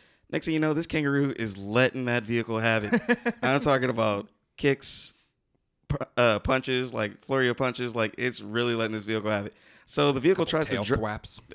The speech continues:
Speaker 1: uh, the whole nine. Uh, the vehicle's trying to go around the kangaroo. Then all of a sudden,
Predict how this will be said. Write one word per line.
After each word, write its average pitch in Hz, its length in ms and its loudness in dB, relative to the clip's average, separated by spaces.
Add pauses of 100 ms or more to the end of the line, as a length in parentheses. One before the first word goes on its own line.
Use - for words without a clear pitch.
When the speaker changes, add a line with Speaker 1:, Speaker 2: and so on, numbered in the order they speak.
Speaker 1:
uh, 117 60 -4 (140)
the 107 180 -4
whole 117 220 2
nine. 107 320 -2 (640)
Uh, 120 280 8
the 113 380 4
vehicle's 147 280 4
trying 147 160 2
to 123 40 -2
go 131 140 4
around 123 240 2
the 151 60 -4
kangaroo. 104 460 -2 (260)
Then 156 180 4
all 147 140 2
of 135 60 2
a 127 40 0
sudden, 131 420 2